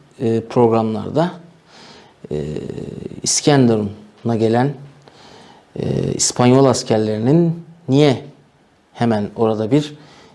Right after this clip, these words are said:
kiliseye gittiğini, e, sizlere özel olarak anlatmıştık. Bundan hemen önceki cuma, e, hangi gün? Cuma günü akşam yayınımızdı, değil mi?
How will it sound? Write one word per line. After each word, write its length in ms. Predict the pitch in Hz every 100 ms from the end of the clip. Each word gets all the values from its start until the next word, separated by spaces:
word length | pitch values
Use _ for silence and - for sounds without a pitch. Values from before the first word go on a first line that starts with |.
| _ _
kiliseye 500 | - 139 - 107 107
gittiğini, 500 | 101 - 113 135 160 - - _
e, 220 | 82 98
sizlere 380 | 107 - 107 110
özel 280 | 127 117 113
olarak 360 | 107 107 127 135 - _ -
anlatmıştık. 600 | 117 113 - - - 120
Bundan 140 | 117
hemen 200 | 131 117
önceki 380 | 110 101 - - - - _ _
cuma, 320 | 120 139 131 - -
e, 20 |
hangi 380 | 110 113 143 139
gün? 260 | 120 123 127
Cuma 320 | 120 139 135
günü 160 | 120
akşam 360 | 131 123 127 113
yayınımızdı, 420 | 107 104 107 123
değil 120 | 208
mi? 60 | 131